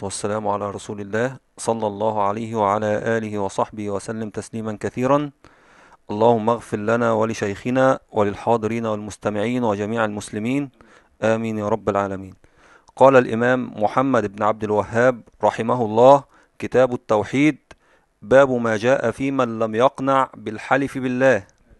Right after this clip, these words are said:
عن ابن عمر رضي الله عنهما أن رسول الله صلى الله عليه وسلم قال:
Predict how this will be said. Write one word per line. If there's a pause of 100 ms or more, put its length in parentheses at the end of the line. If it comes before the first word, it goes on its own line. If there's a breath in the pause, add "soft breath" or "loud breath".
(520 soft breath)
عن
ابن
عمر (140)
رضي
الله
عنهما (280)
أن
رسول
الله
صلى
الله
عليه
وسلم
قال: